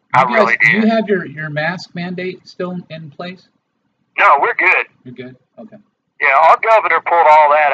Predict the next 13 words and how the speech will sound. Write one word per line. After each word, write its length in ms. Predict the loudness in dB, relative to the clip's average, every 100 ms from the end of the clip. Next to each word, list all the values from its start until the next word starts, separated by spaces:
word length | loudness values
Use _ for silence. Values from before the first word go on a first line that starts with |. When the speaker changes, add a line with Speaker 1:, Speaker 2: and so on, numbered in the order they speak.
| 4
Speaker 1:
out. 240 | 4 4 -2 _ -6
Uh, 240 | 0 2 0
he 160 | -4 -14 -18 -8
says 200 | -4 -4
it's 220 | -6 -10 -6
a 40 |
choice 340 | -4 -2 -2 -2 -6
whether 220 | -6 -8 -10
you 80 | -8
want 220 | -8 -8 -8
to 60 | -10
or 140 | -6
not. 260 | 0 2 2